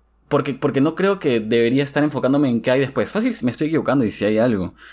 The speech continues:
pero creo que cuando a veces hacemos eso nos queremos, este, obviar de, de lo que tenemos en este momento, ¿no? Y va mucho por lo que decía Martín, que existe este dilema de encontrar un significado. Y digo la palabra encontrar porque,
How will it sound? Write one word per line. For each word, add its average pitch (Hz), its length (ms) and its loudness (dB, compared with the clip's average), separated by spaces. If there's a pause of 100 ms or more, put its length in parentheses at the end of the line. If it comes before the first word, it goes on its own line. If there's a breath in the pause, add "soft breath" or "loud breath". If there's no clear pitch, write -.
(160 loud breath)
pero 113 260 2
creo 147 260 2
que 117 380 2
cuando 107 340 2
a 107 60 4
veces 135 240 -2
hacemos 131 320 0
eso 139 180 -4
nos 127 140 0
queremos, 117 420 -4
este, 101 380 -4
obviar 113 360 2
de, 123 300 -4 (160)
de 120 60 0
lo 104 80 2
que 90 80 -8
tenemos 123 260 0
en 113 80 -2
este 120 140 -4
momento, 98 480 -2
¿no? 95 180 -6 (260 loud breath)
Y 120 120 2
va 131 140 4
mucho 170 440 -4 (220)
por 131 140 0
lo 113 100 2
que 104 120 -2
decía 131 200 0
Martín, 110 420 0
que - 260 -18
existe 127 340 -6
este 156 220 0
dilema 107 600 2 (520)
de 113 200 -2
encontrar 110 640 0
un 147 120 2
significado. 123 960 0
Y 135 160 2
digo 165 180 2
la 233 120 0
palabra 117 260 2
encontrar 123 560 0
porque, 160 280 -6